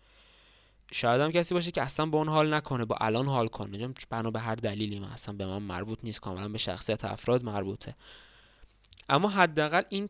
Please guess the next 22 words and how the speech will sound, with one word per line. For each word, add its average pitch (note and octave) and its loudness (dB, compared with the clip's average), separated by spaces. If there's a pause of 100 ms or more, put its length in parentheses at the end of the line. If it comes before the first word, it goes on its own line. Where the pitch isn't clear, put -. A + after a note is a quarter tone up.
(120)
تصمیم D#3 -2
رو F#3+ 0
که E3+ -4
می‌گیرید، C#3 -2
کورکورانه B2+ 2
این D3 2
تصمیم A#2+ -4
رو A#2 0
نگیرید G2+ -6 (100)
که A2 -4
کدوم B2 0
یک A#2 -2
از G#2+ -2
اینا G#2 -2
انتخاب G2+ -4
می‌کنید. G2+ -4
از A2+ -2
روی A#2+ -4
کونگشادی، A#2+ 0
از A2 0
روی A2+ -2
اینکه A2+ -6